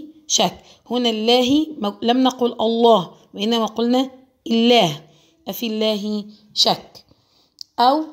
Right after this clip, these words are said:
إذا سبقت بتنوين، نحن نقول: "قوما الله".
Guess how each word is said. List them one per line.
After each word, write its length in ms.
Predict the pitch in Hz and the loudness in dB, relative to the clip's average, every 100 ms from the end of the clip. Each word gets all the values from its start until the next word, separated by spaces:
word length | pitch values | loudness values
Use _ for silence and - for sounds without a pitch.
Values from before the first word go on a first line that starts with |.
| _ - | _ -8
إذا 320 | 247 220 214 | -6 -4 -4
سبقت 640 | 208 - 262 254 269 262 254 | -6 -8 -8 -6 -8 -10 -12
بتنوين، 640 | 247 233 233 233 185 170 _ _ _ _ _ | -8 -6 -2 -2 -2 -8 _ _ _ _ _
نحن 200 | 208 202 | -8 -4
نقول: 540 | 220 214 208 240 277 277 - _ - | -2 -4 0 2 2 0 -10 _ 0
"قوما 560 | 269 254 220 220 214 | 2 4 0 -4 -6
الله". 680 | 220 277 285 247 202 196 | -2 2 2 0 -4 -6